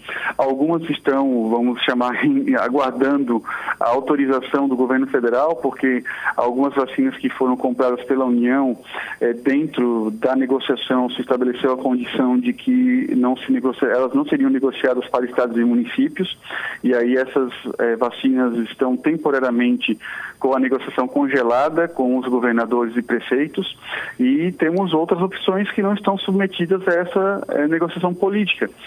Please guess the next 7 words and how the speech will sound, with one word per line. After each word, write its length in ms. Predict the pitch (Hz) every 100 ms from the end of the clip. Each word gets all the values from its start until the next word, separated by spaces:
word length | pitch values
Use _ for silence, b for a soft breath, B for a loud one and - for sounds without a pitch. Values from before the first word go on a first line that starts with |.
| B B -
Então, 720 | 117 117 120 123 135 143 147
com 240 | 147 143 127
essas 260 | 135 160
a 80 | 156
gente 180 | 147 147
tem 140 | 139
avançado 720 | 127 143 160 - 151 170 185